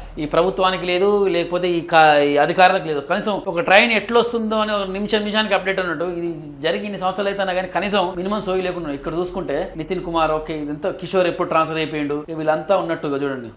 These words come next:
వీళ్ళు అటెండర్ ఎరుకుల్లా శ్రీనివాస్, కాంపెల్లి రాజు, కొమ్ము సందీప్, పిట్టల రూపావతి,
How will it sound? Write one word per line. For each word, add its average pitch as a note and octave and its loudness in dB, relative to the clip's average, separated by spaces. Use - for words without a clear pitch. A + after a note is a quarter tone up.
వీళ్ళు E3+ 4
అటెండర్ F3+ 0
ఎరుకుల్లా G3 2
శ్రీనివాస్, G3 0
కాంపెల్లి F#3 2
రాజు, F3+ 4
కొమ్ము F#3 -2
సందీప్, F3+ -2
పిట్టల F3 6
రూపావతి, F3 2